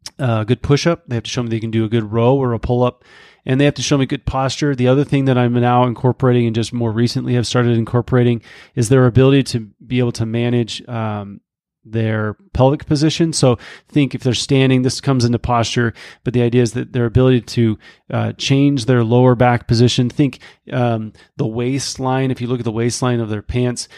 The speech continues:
is it tilted forward? Is it tilted back? Is it level? And I want them to be able to show me that they can control that. So if I say, "Hey, I want tilt, tilt your waistline forward or tilt that line forward,"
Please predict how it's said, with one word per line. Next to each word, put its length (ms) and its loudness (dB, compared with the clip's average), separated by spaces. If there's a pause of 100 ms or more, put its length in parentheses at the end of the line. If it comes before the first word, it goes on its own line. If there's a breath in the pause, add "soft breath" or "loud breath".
(160 loud breath)
is 140 -2
it 100 -6
tilted 320 0
forward? 320 4
Is 100 2
it 120 -2
tilted 320 -2
back? 260 0
Is 100 -2
it 120 -6
level? 480 0
And 120 -4
I 60 4
want 300 2
them 160 2
to 100 -2
be 280 2
able 200 6
to 160 0
show 320 4
me 140 4
that 120 -2
they 120 0
can 160 -20
control 380 0
that. 180 0
So 100 -6
if 80 -8
I 100 -2
say, 200 -2
"Hey, 140 0
I 40 2
want 240 -2 (380 loud breath)
tilt, 340 0
tilt 220 2
your 80 -2
waistline 420 0
forward 280 -2
or 40 -2
tilt 240 0
that 180 -2
line 220 0
forward," 420 2